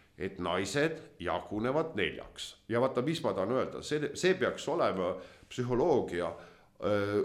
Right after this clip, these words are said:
õpikus esimesel kohal, sellepärast et vaata, meil on ju praegu siin suured mured, et noh, suhted ei toimi ja siis on meil hunnik eneseabiõpikuid, mis sa võid lihtsalt prügikasti kõik loopida.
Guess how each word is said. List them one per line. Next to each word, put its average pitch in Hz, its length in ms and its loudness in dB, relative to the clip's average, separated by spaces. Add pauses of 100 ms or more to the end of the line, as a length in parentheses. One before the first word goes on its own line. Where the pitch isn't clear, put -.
õpikus 123 640 6
esimesel 110 540 -2
kohal, 165 420 2
sellepärast 107 720 -2
et - 100 -10
vaata, - 220 -4
meil 123 300 -2
on 92 120 0
ju 90 80 -2
praegu 95 400 0
siin 110 380 -4 (840)
suured 139 460 6
mured, 117 400 8
et 87 120 0
noh, 104 180 0 (200)
suhted 156 500 2
ei 65 80 -4
toimi 101 720 10
ja 98 160 8 (220)
siis 151 260 -2
on 120 80 4
meil 113 200 4 (500)
hunnik 170 500 10
eneseabiõpikuid, 120 1400 12
mis 135 180 6
sa 131 120 8
võid 110 240 6
lihtsalt 135 500 10
prügikasti 120 680 12
kõik 123 260 10
loopida. 113 600 12